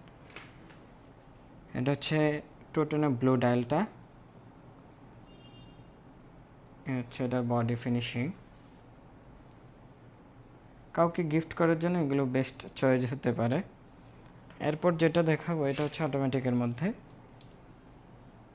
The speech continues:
Just মুভমেন্টটা দেখেন এটার, and ব্যাক পার্টটা হচ্ছে ট্রান্সপারেন্ট।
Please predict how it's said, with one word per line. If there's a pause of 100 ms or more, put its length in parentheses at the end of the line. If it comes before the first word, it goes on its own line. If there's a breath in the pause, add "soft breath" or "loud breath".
(1900)
Just (160)
মুভমেন্টটা (100)
দেখেন
এটার, (220)
and (300)
ব্যাক (120)
পার্টটা
হচ্ছে (100)
ট্রান্সপারেন্ট।